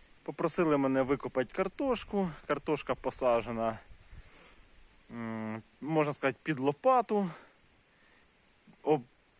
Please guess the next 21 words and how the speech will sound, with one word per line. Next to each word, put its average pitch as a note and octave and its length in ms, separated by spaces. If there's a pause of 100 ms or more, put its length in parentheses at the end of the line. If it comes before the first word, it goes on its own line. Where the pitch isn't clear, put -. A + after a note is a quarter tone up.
(600)
підсипана C#3 1000
сапою. G#3+ 920 (920)
Ну, A#3 80
одним D#3+ 320
словом, C#3 480 (220)
побачимо, B2 520
як A#2 160
зараз A#2 280
мій A#2+ 160
цей A#2+ 160
маленький B2 420
дракончик E3+ 640
буде B2+ 280
справлятись. A2+ 720 (200)
Значить, - 380 (640)
вага, B3+ 540 (1000)
яку F3 1080
вставляю D#3 520
двадцять C3+ 340
кілограм C#3 480
туди. B2 320